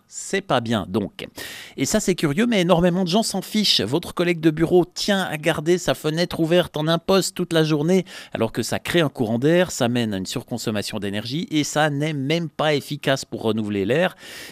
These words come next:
alors que les mêmes collègues se mettent à hurler dès que vous laissez la porte du frigo ouverte plus de cinq secondes. C'est exactement le même genre de gaspillage, en fait.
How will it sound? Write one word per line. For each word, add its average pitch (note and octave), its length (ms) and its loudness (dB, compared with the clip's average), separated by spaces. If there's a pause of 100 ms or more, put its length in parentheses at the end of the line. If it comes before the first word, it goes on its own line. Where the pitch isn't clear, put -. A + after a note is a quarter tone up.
alors F#2 240 -4
que F#2+ 100 -6
les E2 140 -6
mêmes D3 440 2
collègues D3 420 4
se - 140 -4
mettent A#2+ 220 0
à G#2 40 0
hurler B2+ 360 2
dès B2+ 160 0
que B2+ 60 -6
vous A#2 80 0
laissez A2+ 240 2
la A#2 100 4
porte C3 220 2
du A2+ 80 -8
frigo A#2+ 300 -2
ouverte A2+ 360 0
plus C#3 140 -2
de G#2+ 120 0
cinq D3 240 -4
secondes. C3+ 380 -2
C'est - 280 -8
exactement A#2+ 680 -2
le A#2 100 0
même C3+ 240 0
genre C#3+ 220 0
de A2 120 -2
gaspillage, B2+ 640 0
en F2 80 -8
fait. - 280 -10